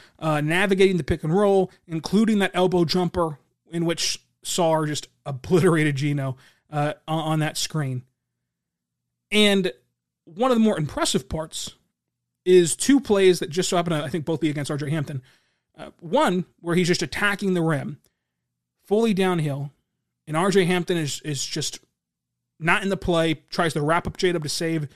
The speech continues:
uh, the bucket and make him go earn it at the free throw line. But J-Dub finishes through that wrap up, gets the and one, gets the crowd back into it, and, uh, obviously it's better to get three points than just the two. And another play was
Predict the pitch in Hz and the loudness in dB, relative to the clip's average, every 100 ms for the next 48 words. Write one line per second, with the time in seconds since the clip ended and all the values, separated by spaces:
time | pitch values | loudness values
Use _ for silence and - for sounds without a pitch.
0 | _ _ - 156 147 160 151 156 143 151 | _ _ -6 -4 -2 -2 -2 -4 -2 -4
1 | 147 151 147 147 - 156 151 143 143 170 | -4 -4 -4 -4 -4 -4 -4 -6 -8 -6
2 | 160 151 143 139 139 - _ _ _ - | -4 -4 -4 -6 -10 -14 _ _ _ -8
3 | 165 - _ _ _ - 185 214 170 147 | -8 -10 _ _ _ -2 2 4 2 0
4 | 147 _ _ - 220 233 202 185 - 180 | -4 _ _ -6 0 2 4 2 2 0
5 | 160 - 147 143 139 - - _ _ - | 0 0 -4 -2 -6 -6 -12 _ _ -4
6 | 202 - 185 170 147 135 131 131 139 _ | -2 0 2 2 2 -2 -4 -6 -8 _
7 | _ - 202 208 190 190 165 143 156 143 | _ -4 -2 0 -2 2 0 0 -2 -4
8 | 147 139 147 143 156 151 156 156 156 165 | -8 -8 -6 -6 -6 -6 -6 -8 -4 -2
9 | 156 139 156 151 - _ _ 156 - 170 | -2 -4 -4 -6 -10 _ _ -10 -4 -2
10 | 160 151 151 165 151 156 147 147 143 139 | 0 -2 -4 -4 -2 -4 -6 -6 -6 -6
11 | - - 175 - _ _ _ _ _ _ | -8 -2 -2 -2 _ _ _ _ _ _
12 | _ _ _ _ _ 185 277 359 - 151 | _ _ _ _ _ 2 2 2 -2 -4
13 | 165 - _ _ - 180 170 175 | -4 -8 _ _ -2 0 2 -2